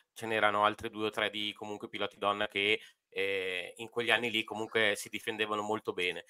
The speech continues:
E visto che parlavamo, insomma, abbiamo iniziato, cioè abbiamo, ci siamo attaccati un po' con la Mouton, con, eh, che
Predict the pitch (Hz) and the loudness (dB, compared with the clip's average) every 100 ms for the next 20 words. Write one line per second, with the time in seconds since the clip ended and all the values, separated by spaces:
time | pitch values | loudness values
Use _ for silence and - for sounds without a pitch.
0 | - - - - 131 127 - 190 - 196 | -16 -20 0 6 6 4 0 2 6 6
1 | 160 156 143 143 139 131 123 139 123 113 | 12 12 12 12 12 12 4 4 6 6
2 | 117 120 117 117 135 117 - 131 113 117 | 6 4 2 6 8 8 8 6 8 6
3 | 110 107 - 127 113 117 117 110 110 117 | 6 2 4 4 6 8 8 6 4 4
4 | 113 107 104 143 139 127 113 110 107 104 | 6 4 2 4 8 8 6 0 4 6
5 | 104 98 - - _ 120 117 - | 8 6 -2 -20 _ 6 6 4